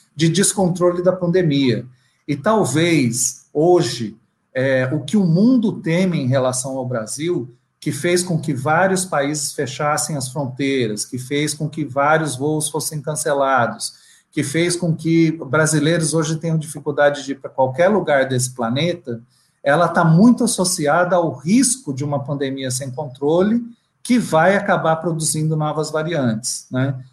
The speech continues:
O vírus não para de se multiplicar, foi assim com qualquer vírus da nossa história, né? Ele vai continuar se multiplicando, sobretudo se ele tiver espaço pra isso. É claro que se as pessoas estiverem em casa,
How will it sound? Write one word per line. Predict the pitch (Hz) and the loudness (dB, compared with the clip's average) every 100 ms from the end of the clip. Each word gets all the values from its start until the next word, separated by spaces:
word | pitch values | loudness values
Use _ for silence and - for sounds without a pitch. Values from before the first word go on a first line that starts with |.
| _ | _
O | 208 | -4
vírus | 165 190 220 | 0 2 2
não | 226 | 4
para | 226 196 220 208 | 4 4 2 2
de | 160 | 0
se | - | -2
multiplicar, | 165 160 156 - 143 - 117 101 | -2 -2 -4 -8 -8 -2 -2 -2
foi | - 147 | -2 2
assim | 143 - 170 | 2 0 -4
com | 165 | -4
qualquer | 180 175 - 185 165 | 0 0 2 2 2
vírus | 143 175 175 | 0 -2 -2
da | 175 | -4
nossa | 170 160 175 | -4 -4 -4
história, | 165 - 143 135 117 101 | -4 0 2 2 0 -4
né? | 113 131 - - _ _ - | -4 -4 -6 -12 _ _ -4
Ele | 135 202 | 0 0
vai | 175 139 147 | 0 0 0
continuar | 190 185 196 185 | 0 0 0 2
se | 185 190 | 2 0
multiplicando, | 196 196 190 220 - 180 147 117 | -2 -2 -6 -6 -2 0 0 -2
sobretudo | - 131 135 131 139 - | -2 -2 -4 -2 -4 -2
se | 156 | -4
ele | |
tiver | 156 165 175 | -4 0 2
espaço | 185 185 - 156 165 - - | 2 0 0 0 0 -2 -2
pra | 214 190 | -2 2
isso. | 139 120 - - _ _ _ - | 2 0 -6 -12 _ _ _ -6
É | |
claro | - 170 180 | 0 4 4
que | 175 | 2
se | 156 | -4
as | - | -2
pessoas | 143 127 139 | -4 -4 -6
estiverem | 139 131 131 175 | -4 -2 0 0
em | |
casa, | 180 175 165 151 131 127 120 117 | 2 2 4 4 4 2 0 -2